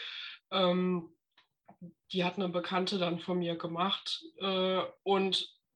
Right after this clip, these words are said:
weil ich direkt gesagt habe, WordPress und, und was, was es da alles gibt, nee, <laughs> also ist nicht meine Kernkompetenz. Und, äh, mach das, dass das schön aussieht. <laughs> Und dann, äh,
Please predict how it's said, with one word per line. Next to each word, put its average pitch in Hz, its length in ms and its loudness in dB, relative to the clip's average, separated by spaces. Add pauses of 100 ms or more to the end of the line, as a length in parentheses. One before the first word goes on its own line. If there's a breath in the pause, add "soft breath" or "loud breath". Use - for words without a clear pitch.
(280)
weil 190 220 4
ich 180 120 0
direkt 190 280 4
gesagt 185 360 0
habe, 180 180 -2
WordPress 185 720 2
und, 196 200 -4
und 190 260 -4
was, 185 220 0 (100)
was 196 200 6
es 202 160 -2
da 214 140 8
alles 208 300 2
gibt, 214 360 -2
nee, 190 280 6 (140)
<laughs> 277 500 8
also 214 240 4
ist 233 140 -6
nicht 233 200 -4
meine 226 300 6
Kernkompetenz. 233 1000 4 (840 loud breath)
Und, 208 680 -4
äh, 185 380 4
mach 196 340 -2
das, 220 240 -2
dass 226 200 0
das 180 260 6
schön 247 260 6
aussieht. 320 680 8
<laughs> - 1300 8
Und 226 380 -4
dann, 196 440 -2
äh, 185 360 -2